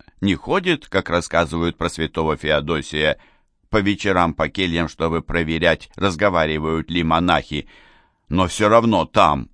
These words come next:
удобнее и свободнее. Да и тебе та изба у реки всегда нравилась. Влас вздохнул. Она похожа на тот дом рядом с Кучковым, где я бывал в детстве.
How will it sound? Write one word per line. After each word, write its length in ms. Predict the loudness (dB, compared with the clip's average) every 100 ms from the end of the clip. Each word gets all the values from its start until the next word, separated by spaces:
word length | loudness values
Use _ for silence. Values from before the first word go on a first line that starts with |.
| -4
удобнее 600 | -2 2 2 2 2 0
и 40 |
свободнее. 800 | 0 -2 -2 -2 -4 -4 -8 -10 _ _ _ _ _
Да 160 | 0 2
и 100 | 2
тебе 360 | -2 -2 -2
та 280 | 0 -2 -2
изба 320 | -4 -2 0
у 80 | 2
реки 500 | 0 -4 0 -2 0
всегда 460 | -6 -6 -2 0 2
нравилась. 720 | 2 0 0 0 -2 -6 -16 _ _ _ _ _ _ -20 -20 -8
Влас 500 | 0 4 4 4 -2
вздохнул. 720 | -4 0 -2 -2 -4 -4 -8 _ _ _ _ _ _ _ _ _ _ -14
Она 400 | -10 -4 -2 -2
похожа 580 | -4 -4 -4 -2 0
на 160 | -2 -2
тот 400 | -4 -6 -4 -6
дом 360 | -4 -2 -4 -8 _
рядом 420 | -2 0 0 -4
с 80 | -4
Кучковым, 720 | -6 -8 -8 -4 -2 -2 -4
где 260 | -2 -2
я 120 | 0 -2
бывал 340 | -2 -2 -2
в 80 | -4
детстве. 580 | -6 -6 -8 -6 -6